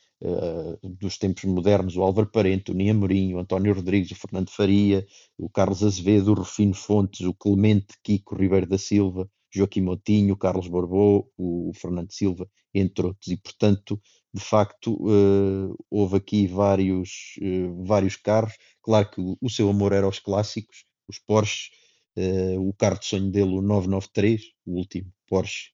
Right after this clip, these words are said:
eh, refrigerado a, a ar, e, portanto, de facto, quem, eh, fosse às pistas de velocidade nacional, encontra-, eh, era sempre uma alegria ver passar aqueles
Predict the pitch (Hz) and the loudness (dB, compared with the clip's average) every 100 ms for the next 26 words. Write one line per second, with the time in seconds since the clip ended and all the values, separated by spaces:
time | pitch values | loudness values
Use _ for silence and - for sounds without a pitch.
0 | - 90 90 92 - - - - - _ | -8 -6 -4 -4 -6 -8 -10 -18 -20 _
1 | _ - 101 92 95 92 87 92 90 90 | _ -2 2 4 4 2 2 0 -2 -4
2 | 90 - 92 92 98 101 - _ - 101 | -8 -4 -2 2 2 0 -4 _ -4 -4
3 | - - 101 98 98 - - - 98 107 | -4 -4 0 0 -2 -14 -10 -2 -2 -2
4 | _ 104 - _ _ _ _ _ _ - | _ -16 -16 _ _ _ _ _ _ 2
5 | 113 107 104 _ _ - - 104 98 95 | 4 4 2 _ _ -20 -8 0 2 0
6 | - 107 101 98 - - 98 - 92 92 | 0 -2 0 -2 -4 -6 -6 -6 -8 -8
7 | 95 110 107 95 101 101 101 95 92 101 | -6 -2 0 0 0 0 -2 -2 -2 -6
8 | - _ - 98 101 98 - - 101 98 | -10 _ -6 -2 0 -2 -2 -2 0 0
9 | 95 - 101 98 107 98 - 95 92 113 | -2 -2 -2 0 -2 -4 -6 -10 -8 -4
10 | 101 101 98 104 101 95 98 98 98 - | 0 2 2 0 0 0 -2 -6 -8 -4
11 | 101 95 95 101 95 - - | 0 0 -2 -4 -4 -6 -18